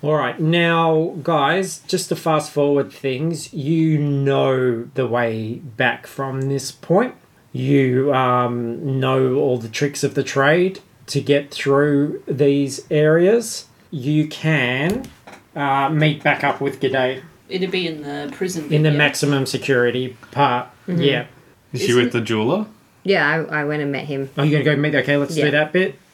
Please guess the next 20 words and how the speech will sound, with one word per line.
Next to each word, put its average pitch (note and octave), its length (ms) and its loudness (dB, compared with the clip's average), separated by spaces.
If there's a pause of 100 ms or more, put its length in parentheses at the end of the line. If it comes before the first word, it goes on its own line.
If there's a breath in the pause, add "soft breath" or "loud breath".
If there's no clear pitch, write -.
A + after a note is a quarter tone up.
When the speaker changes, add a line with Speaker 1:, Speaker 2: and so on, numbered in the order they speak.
Speaker 1:
So D3+ 360 0
you, C#3+ 260 2
you C3+ 320 -2
went, D#3 240 0
what? E3+ 340 -2
Let's E3 280 -2
just - 360 -4
play D#3+ 200 0
that D3+ 260 -2
scene D3+ 320 0
out. E3 300 0
So - 100 -2
you D3+ 180 2
went D3+ 220 0
back D#3 180 0
to C#3+ 60 -8
the C3+ 100 -4
jeweler. E3 520 0 (340 soft breath)
Speaker 3:
Oh, G#4 480 0
hi. - 40 -20